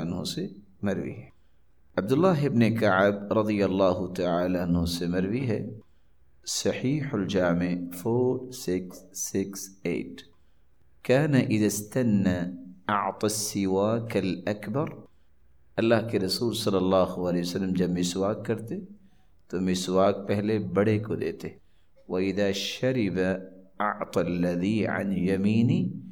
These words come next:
اور جب پیتے تو آپ پھر جو دائیں جانب ہوتا اس کو دیتے۔ انس بن مالک رضی اللہ تعالی عنہ سے روایت ہے، صحیح بخاری ٹو تھری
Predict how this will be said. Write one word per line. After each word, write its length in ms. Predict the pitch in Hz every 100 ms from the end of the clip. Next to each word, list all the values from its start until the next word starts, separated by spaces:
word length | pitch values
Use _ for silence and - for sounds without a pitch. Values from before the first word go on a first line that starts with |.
| - - - -
اور 180 | 95 95
جب 220 | 92 98 101 -
پیتے 640 | 110 113 113 123 110 113 - - - - - -
تو 220 | 92 -
آپ 420 | 85 85 82 - -
پھر 280 | 95 92 110 - - -
جو 200 | 92 98
دائیں 600 | 80 87 92 98 117 135
جانب 460 | 123 98 95 90 90
ہوتا 420 | - - 95 92 - -
اس 180 | 151 156
کو 200 | - -
دیتے۔ 340 | 80 - - - - - - - - - - - - _ - - - 139
انس 220 | 165 160
بن 180 | 143 123
مالک 340 | 117 117 117 113
رضی 240 | 104 107
اللہ 460 | 104 104 101 98 98
تعالی 380 | 98 95 95 92
عنہ 320 | 90 90 90
سے 320 | - 87 87
روایت 360 | 87 92 98 123
ہے، 200 | 185 - - - - - -
صحیح 340 | - - 101 87
بخاری 500 | 92 - 95 104 - - - - -
ٹو 160 | 92
تھری 540 | 90 - 98 117 -